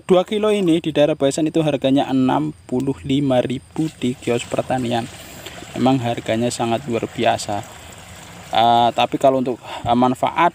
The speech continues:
dan juga kualitasnya, Besan akui jempolan karena memang pupuk, eh, untuk pupuk susulan paling bagus K N O tiga merah di fase, eh, pertumbuhan, teman-teman. Di fase pertumbuhan. Untuk pertumbuhan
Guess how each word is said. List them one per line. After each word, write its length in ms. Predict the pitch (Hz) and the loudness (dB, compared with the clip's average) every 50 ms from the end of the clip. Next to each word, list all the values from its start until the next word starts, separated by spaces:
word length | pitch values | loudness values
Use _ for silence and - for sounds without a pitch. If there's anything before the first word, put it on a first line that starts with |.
| - | 0
dan 240 | 151 143 143 139 135 | -2 0 0 -2 -2
juga 480 | - - 139 131 - - - 135 131 131 131 127 131 127 127 127 127 131 131 127 127 127 131 127 - - - - - - - _ - - | -4 -4 -6 -6 -4 -2 2 4 6 6 8 8 8 8 8 8 8 8 8 8 6 6 4 0 -4 -14 -18 -20 -20 -20 -20 _ -8 0
kualitasnya, 800 | - 139 135 135 143 139 - 131 120 - - - 151 175 180 - - - - - - _ | 2 2 4 4 2 0 2 2 2 2 0 2 2 2 2 2 -4 -18 -20 -20 -18 _
Besan 340 | - 127 123 - 135 127 127 | -2 -2 -2 -2 0 0 0
akui 220 | 123 - 127 131 | 0 0 -2 -4
jempolan 640 | 127 - 110 107 - 113 113 113 127 139 151 156 147 - - | -4 -4 -6 -4 0 2 4 4 4 4 2 0 -2 -6 -8
karena 220 | - 123 - 123 | -6 -4 -2 -2
memang 240 | 123 120 117 113 117 | -2 -2 -2 -4 -6
pupuk, 300 | - - - - 135 - - - - - - - - - - | -6 -8 -4 -2 -2 -2 -4 -6 -14 -14 -14 -16 -12 -6 -2
eh, 560 | 117 120 120 123 123 120 117 - - - - - - - - - - - - - 147 | 0 2 2 2 0 -2 -2 -2 -4 -6 -8 -10 -14 -16 -18 -18 -16 -14 -6 -2 0
untuk 220 | 135 127 127 - | 0 0 0 0
pupuk 220 | - 131 - - - | -2 -4 -2 -2 -2
susulan 260 | - 135 131 139 147 | 0 2 2 2 2
paling 300 | - - 120 123 127 120 | 2 0 0 0 -2 -4
bagus 240 | - 113 - 127 - | -4 -4 -4 -4 -4
K 140 | - 123 - | -4 -4 -2
N 100 | - 113 | -2 -4
O 80 | 120 - | -4 -4
tiga 220 | 127 - - 113 | -4 -2 -2 0
merah 240 | 120 127 139 160 - _ - | 2 2 2 2 0 _ -2
di 160 | 175 175 165 | -2 0 0
fase, 640 | 151 - - 143 139 143 - - - 226 226 226 - - - - - - - - - - - - - - | 0 0 0 2 2 0 -2 0 2 4 4 4 2 -2 -10 -20 -20 -20 -20 -20 -20 -20 -20 -6 0 4
eh, 360 | 131 139 143 143 143 147 156 147 | 6 6 8 6 6 4 2 0
pertumbuhan, 640 | - - 165 - 170 156 143 139 147 175 160 143 | -2 -2 -2 0 0 0 0 0 2 2 0 0
teman-teman. 400 | 127 131 127 117 113 110 110 113 117 - - - | -2 -6 -8 -8 -6 -6 -6 -6 -8 -12 -12 -8
Di 160 | - 139 131 | -6 -4 -2
fase 240 | 139 135 - - 143 | -2 -2 -2 -2 -2
pertumbuhan. 400 | - 139 - - 147 143 131 - | -2 -2 -2 -2 0 0 0 2
Untuk 240 | 190 185 196 185 | 2 0 2 2
pertumbuhan 560 | - 202 196 196 202 180 - 165 190 220 233 | 2 2 0 2 0 2 4 6 6 6 4